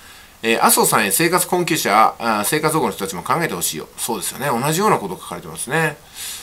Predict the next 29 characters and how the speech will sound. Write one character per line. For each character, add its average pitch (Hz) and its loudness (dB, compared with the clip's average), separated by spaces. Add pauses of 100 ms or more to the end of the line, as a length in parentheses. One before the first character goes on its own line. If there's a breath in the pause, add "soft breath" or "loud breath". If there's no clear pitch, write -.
(200 loud breath)
ほ - -6
ん 185 -8
と 160 -8
そ 190 -2
う 208 -2
で 160 -2
す - -8
ね。 160 -8 (160)
あ、 139 4
こ 160 4
れ 175 6
ち 160 0
ょ 190 2
っ - -10
と 127 0
見 175 -2
て 170 2
く 120 4
だ 95 2
さ 87 -6
い。 - -12 (380 loud breath)
「久 185 6
保 202 8
さ 196 6
ん、 104 -2
こ 175 0
ん 190 2
な、 143 4
あ、 - -6